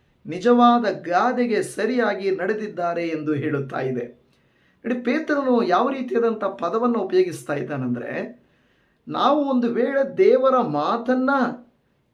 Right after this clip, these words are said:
ಕೇಳಿ, ಕೇಳಿ, ಕೇಳಿ ಮನ ತಿರುಗದೆ, ಮಾರ್ಪಾಡು ಹೊಂದದೆ,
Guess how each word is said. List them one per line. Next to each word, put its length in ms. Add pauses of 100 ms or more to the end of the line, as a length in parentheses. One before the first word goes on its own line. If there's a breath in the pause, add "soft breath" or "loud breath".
(120)
ಕೇಳಿ, 720
ಕೇಳಿ, 520
ಕೇಳಿ 680
ಮನ 300
ತಿರುಗದೆ, 680
ಮಾರ್ಪಾಡು 840
ಹೊಂದದೆ, 800